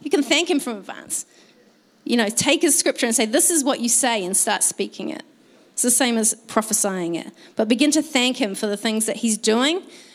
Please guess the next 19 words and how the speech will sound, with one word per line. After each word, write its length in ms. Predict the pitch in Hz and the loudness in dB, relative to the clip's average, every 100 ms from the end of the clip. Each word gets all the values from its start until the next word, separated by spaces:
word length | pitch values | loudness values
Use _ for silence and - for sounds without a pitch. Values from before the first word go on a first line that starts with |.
| - | -20
and 160 | - 220 | -10 -6
the 40 | 202 | -2
things 220 | 220 220 | 0 0
that 80 | 220 | -2
he's 160 | 208 | -4
done 260 | - 220 208 | -2 -2 0
now, 420 | 202 226 302 392 - - - - - _ _ _ - | 0 2 2 0 -8 -20 -20 -20 -20 _ _ _ -2
and 260 | 240 233 | 0 2
give 140 | 269 262 | 2 4
him 240 | 330 294 | 4 4
glory, 600 | 247 294 330 208 - 190 - _ - - - - - - - - | 2 2 2 0 -4 -10 -18 _ -20 -20 -20 -20 -20 -20 -6 0
that 160 | 262 - | 0 2
ultimately 680 | 269 311 - 302 247 190 208 | 4 4 4 2 2 2 0
that 140 | 214 - | 0 -2
others 420 | 240 247 262 240 | 2 2 2 2
may 280 | 233 226 226 | 2 2 2
see 340 | - 254 254 | 2 2 4
his 200 | 269 247 | 4 2
goodness 640 | 220 247 208 175 - - | 0 -2 -2 -2 0 -2